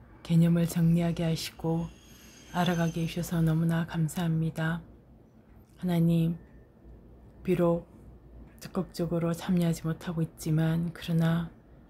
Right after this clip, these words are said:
하나님께서 저희 필요들을 채워주시고 어떠한 방법으로든지 하나님, 제가 알아야 할 것들을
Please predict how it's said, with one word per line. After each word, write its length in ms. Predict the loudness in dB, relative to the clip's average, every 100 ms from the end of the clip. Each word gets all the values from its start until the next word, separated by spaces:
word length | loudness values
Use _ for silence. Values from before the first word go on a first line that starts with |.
| -20 -2
하나님께서 600 | 2 2 2 -2 -2 -2
저희 280 | 0 -2 -4
필요들을 500 | -4 -4 0 -2 -2
채워주시고 920 | -2 -2 -2 -4 -6 -6 -4 -2 -2 -8 -20 -20 -20 -20 -20 -8
어떠한 420 | -6 0 2 2
방법으로든지 1400 | 2 2 2 2 2 0 -2 0 2 2 0 -2 -4 -4 -8 -20 -20 -20 -20 -20 -20 -20 -20
하나님, 400 | -4 0 4 4
제가 380 | 2 2 0 2
알아야 300 | 0 0 0
할 60 | -2
것들을 600 | -6 -4 -2 0 -2